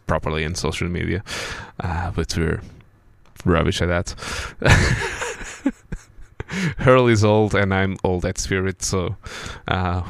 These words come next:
we're slow with that, so be patient with us. Uh, so again, thank you, both of you guys, to, for keeping me company on a Tuesday, and hope we do this again,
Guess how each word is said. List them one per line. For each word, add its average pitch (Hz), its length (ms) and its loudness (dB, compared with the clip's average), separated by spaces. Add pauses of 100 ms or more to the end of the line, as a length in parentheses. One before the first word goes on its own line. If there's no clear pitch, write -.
(100)
we're 92 100 0
slow 82 340 -2
with 90 160 -4
that, 92 260 -4
so 87 320 -4 (520)
be 98 100 0
patient 87 400 -4
with 87 120 -2
us. 98 260 -2 (400)
Uh, 101 220 2
so 110 200 2
again, 123 360 2
thank 120 320 0
you, 107 220 0 (380)
both 101 240 2
of 98 120 -2
you 98 120 0
guys, 101 400 0
to, 85 200 -4 (680)
for 90 460 -6 (500)
keeping 98 260 -2
me 90 160 -4
company 92 460 -4
on 92 140 -4
a 90 60 -4
Tuesday, 98 600 -4 (560)
and 90 300 -4
hope 90 220 -4
we 90 120 -2
do 87 260 -6
this 90 440 -4
again, 92 460 -4